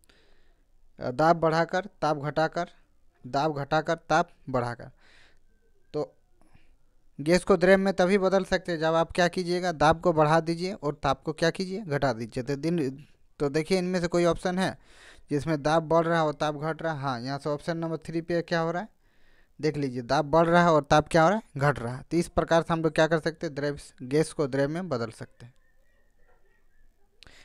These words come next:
दाब का एसआई मात्रा क्या है? तो दाब का एसआई मात्रा क्या होता है? पास्कल। अगर आपको पास, देखिए पा-, अ, दाब बराबर क्या होता है? force per acting in unit area, फोर्स बटा एरिया होता है, तो फोर्स का क्या होता है? न्यूटन,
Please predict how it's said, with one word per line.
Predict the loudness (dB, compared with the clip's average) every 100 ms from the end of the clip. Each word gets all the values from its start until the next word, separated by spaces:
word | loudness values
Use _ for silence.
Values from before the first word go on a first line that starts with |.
| -10 2
दाब | 2 4
का | 2
एसआई | 4
मात्रा | 0 0 -2
क्या | -2 0 0
है? |
तो | -2 -2
दाब | -2 0
का | -2
एसआई | -4
मात्रा | -8 -8 -6
क्या | -2 -2
होता | -2 -6
है? | -10 -16 _ _ -6
पास्कल। | -6 -6 -12 -16 _ _ _ _
अगर | -2 0
आपको | 0 -2 -4
पास, | 0 0 0 -12
देखिए | -6 -4 -2
पा-, | -2 -4 -6 -16 -8
अ, | -6
दाब | -2 0 2
बराबर | 2 0 0
क्या | -2 -2
होता | -2
है? | -6
force | -4 -4 -6 -20 -6 -2
per | -2 -4 -8 -8
acting | -8 -6 -8 -8 -8
in | -8 -8 -8
unit | -8 -10
area, | -10 -12 -18 -20 -20 _ _ _ _ _ _ _ -2
फोर्स | 0 0
बटा | 0 2
एरिया | 4 4
होता | 2 0
है, | -4
तो | -2
फोर्स | -4 -4
का | -4 -2
क्या | 0
होता | 0 -2
है? | -6
न्यूटन, | -8 -6 -8